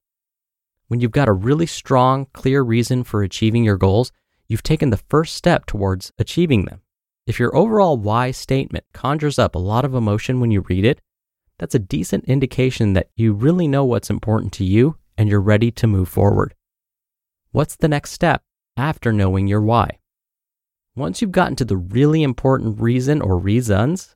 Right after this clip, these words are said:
for wanting to exercise or lead a healthier lifestyle, remind yourself of them often. This will be the first step to your success.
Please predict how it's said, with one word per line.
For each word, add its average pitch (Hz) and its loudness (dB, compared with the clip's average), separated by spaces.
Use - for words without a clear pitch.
for 113 0
wanting 104 2
to 113 -2
exercise 123 0
or 90 -6
lead 104 2
a 98 0
healthier 107 0
lifestyle, 131 0
remind 147 0
yourself 117 0
of 98 -2
them 90 4
often. 90 0
This 160 0
will 180 4
be 170 2
the 147 -2
first - -4
step - -4
to - -6
your 87 0
success. - -6